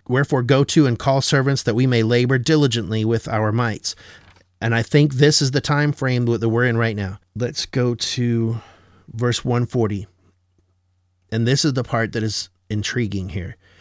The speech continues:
Verse one forty, I have the second half of it hi-, uh, underlined.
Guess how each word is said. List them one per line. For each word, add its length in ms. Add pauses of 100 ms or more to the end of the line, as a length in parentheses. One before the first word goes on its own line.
(260)
Verse 200
one 160
forty, 440
I 80
have 200
the 80
second 360
half 240
of 120
it 140
hi-, 160
uh, 220
underlined. 500